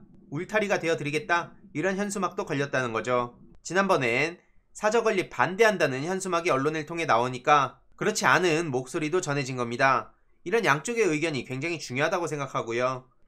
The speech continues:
보시다시피 환영하는 시민들도 있습니다. 문재인 대통령을 싫어하는 사람들이 있을 수도 있고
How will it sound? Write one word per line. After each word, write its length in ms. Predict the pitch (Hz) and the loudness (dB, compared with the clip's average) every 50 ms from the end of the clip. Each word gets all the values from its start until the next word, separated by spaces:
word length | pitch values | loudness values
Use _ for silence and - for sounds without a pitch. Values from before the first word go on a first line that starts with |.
| _ - | _ -6
보시다시피 920 | 147 156 - - 202 196 - - - - 127 120 127 143 160 175 185 - _ _ _ - _ - | -4 -2 2 4 4 4 2 -2 -6 -6 -4 -2 -2 -2 -4 -6 -8 -14 _ _ _ -20 _ -12
환영하는 480 | - - 247 254 277 262 262 240 220 208 | -2 -2 0 2 4 4 4 2 2 -2
시민들도 440 | 208 214 214 226 226 220 196 165 | -2 -4 -4 -4 -4 -4 -4 -4
있습니다. 580 | 143 139 - 190 190 180 156 127 101 85 - - _ _ _ - | -4 -4 -4 -4 -2 2 4 2 2 2 -2 -12 _ _ _ -10
문재인 360 | - 156 190 190 254 254 247 | -8 -6 -4 -4 -4 -2 0
대통령을 440 | 247 247 240 240 240 226 226 214 208 | 0 -2 -2 -2 -4 -2 -2 -2 -2
싫어하는 420 | 196 - 233 262 269 262 254 247 | -4 -2 -2 -2 -2 -2 -2 -2
사람들이 360 | 226 233 226 220 214 220 202 170 | -2 -2 -2 -2 -4 -4 -6 -6
있을 220 | 151 143 - 185 | -6 -6 -8 -8
수도 240 | 180 - - 180 180 | -10 -10 -10 -6 -6
있고 460 | 143 - - 202 220 - - - - | -6 -4 2 4 4 4 4 0 -6